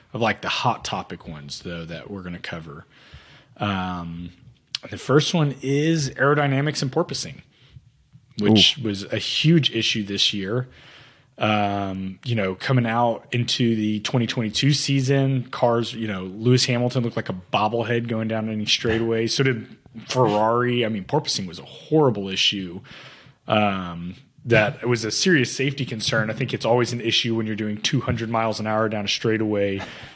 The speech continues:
Speaker 1: and you're bouncing <laughs> up and down off the ground. Like,
Speaker 2: Makes
Speaker 1: I
Speaker 2: it
Speaker 1: don't
Speaker 2: kinda
Speaker 1: know
Speaker 2: hard
Speaker 1: what,
Speaker 2: to,
Speaker 1: but
Speaker 2: <laughs> to spot your, your turn in points and your braking points, I'm sure.
Speaker 1: They legitimately look like bobbleheads at time. Like, it was, you watch, like, the helmet <laughs> cams and you're like, "How did you see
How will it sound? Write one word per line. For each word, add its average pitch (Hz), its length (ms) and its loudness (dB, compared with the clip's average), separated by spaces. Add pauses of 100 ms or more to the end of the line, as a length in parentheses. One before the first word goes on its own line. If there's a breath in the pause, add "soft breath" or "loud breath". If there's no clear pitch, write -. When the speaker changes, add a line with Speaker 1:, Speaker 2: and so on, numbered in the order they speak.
Speaker 1:
and 104 120 0
you're 95 140 -2
bouncing 107 500 0
<laughs> - 20 -4
up - 260 -6
and 135 120 6
down 127 320 2
off - 220 -4
the 143 80 0
ground. 117 600 0
Like, 104 180 -6 (520 loud breath)
Speaker 2:
Makes 135 240 8
Speaker 1:
I 147 40 6
Speaker 2:
it 131 60 6
Speaker 1:
don't - 0 -
Speaker 2:
kinda 139 140 8
Speaker 1:
know 117 120 10
Speaker 2:
hard 117 340 10
Speaker 1:
what, 117 100 10
Speaker 2:
to, - 100 2
Speaker 1:
but 190 140 6
Speaker 2:
<laughs> - 20 -10
to 165 180 8
spot 135 400 6
your, 127 200 8
your 123 280 6
turn 139 320 6
in 135 180 8
points 139 340 6
and 127 120 6
your 113 80 6
braking 123 400 4
points, 135 320 4
I'm 135 100 2
sure. 135 320 0 (1000 loud breath)
Speaker 1:
They 190 160 8
legitimately 147 960 6
look 127 180 2
like 110 180 0
bobbleheads 95 580 0
at 87 120 -14
time. 87 380 -4
Like, 92 260 -6
it 135 80 4
was, 117 220 4
you 135 80 6
watch, 147 240 4
like, 139 140 0
the 113 100 0
helmet 123 420 0
<laughs> - 0 -
cams 156 480 2
and 127 80 -8
you're 123 80 -2
like, 113 160 -4
"How - 160 -2
did 156 180 0
you 175 80 0
see 208 300 -2